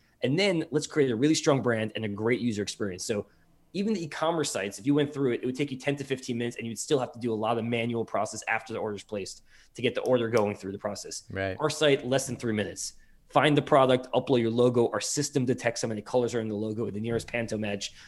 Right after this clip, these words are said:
Speaker 1: mock it up, price it out in real time, add it to your cart, and go through the checkout. Now, what we also added about two years ago, we started to notice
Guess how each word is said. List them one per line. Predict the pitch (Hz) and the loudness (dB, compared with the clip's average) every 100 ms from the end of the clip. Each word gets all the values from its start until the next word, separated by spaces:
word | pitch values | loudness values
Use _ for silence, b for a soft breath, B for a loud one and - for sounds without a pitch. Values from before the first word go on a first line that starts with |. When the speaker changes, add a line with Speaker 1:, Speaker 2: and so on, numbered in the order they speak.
| B B | B B
Speaker 1:
mock | 113 127 131 | 0 0 2
it | 120 | 2
up, | 113 - | 2 0
price | - 127 127 | 0 0 0
it | |
out | 117 113 | 0 0
in | 110 | -2
real | 107 | -4
time, | 120 117 117 113 - | -2 -2 -2 -6 -6
add | 117 120 | -2 -2
it | 120 | -2
to | 110 | -6
your | 104 | -2
cart, | 131 120 - | -2 -2 -2
and | 104 | -8
go | 117 | -8
through | 110 107 | -8 -8
the | |
checkout. | 98 98 87 - b b b - | -6 -8 -8 -12 b b b -2
Now, | 127 | 0
what | 123 | 2
we | 127 | 0
also | 131 185 208 147 | 0 -2 0 0
added | 110 107 101 | 0 0 -2
about | 101 101 | -4 -6
two | - | -4
years | 139 170 127 | -2 -2 -2
ago, | 101 95 | -6 -6
we | 104 | -6
started | - 135 135 | -2 0 0
to | - 113 - | -4 -8 -8
notice | 110 127 143 98 98 | -2 2 2 0 -8